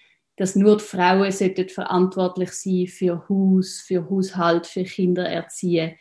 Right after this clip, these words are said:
Das haben sie sehr, sehr stark kritisiert und sie haben vor allem auch kritisiert,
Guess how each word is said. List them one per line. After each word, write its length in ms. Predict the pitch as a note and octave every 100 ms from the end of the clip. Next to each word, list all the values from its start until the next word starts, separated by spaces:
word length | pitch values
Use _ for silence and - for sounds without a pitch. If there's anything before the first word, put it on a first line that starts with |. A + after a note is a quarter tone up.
| _ -
Das 300 | F3 F3 F3
haben 140 | E3+
sie 120 | E3 F3
sehr, 260 | - F3
sehr 300 | - - F#3
stark 440 | F#3 - - - -
kritisiert 600 | F#3+ F#3 F#3 G#3+ A3 A3
und 160 | F#3
sie 100 | F#3+
haben 80 | E3+
vor 160 | - F3
allem 320 | F#3 F#3+ F#3
auch 180 | F3 F3+
kritisiert, 760 | G3 F#3+ F#3 - G3 F#3+ F#3+